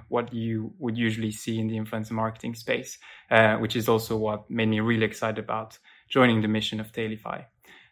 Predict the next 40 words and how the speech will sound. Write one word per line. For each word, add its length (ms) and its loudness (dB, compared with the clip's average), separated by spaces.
Um, 540 2
but 160 8
I 60 12
think 520 4
the, 260 2
the 60 2
main 260 6
difference, 340 0
and 160 0
what 140 2
is 120 -4
really 220 2
interesting 440 -2
to 280 -6
really 220 -4
start 560 -2
understanding 840 0
and 300 -4
kind 140 0
of 100 -2
going 260 6
back 280 2
to 260 -4
the 80 -6
basics 600 2
of 160 -4
what 280 -2
actually 380 -6
influence 420 -6
is 240 0
and 120 -2
how 180 -2
it 100 -8
works, 300 0
et 60 -6
cetera, 480 -4
is 200 4
really 220 6
understanding 580 2
that 300 0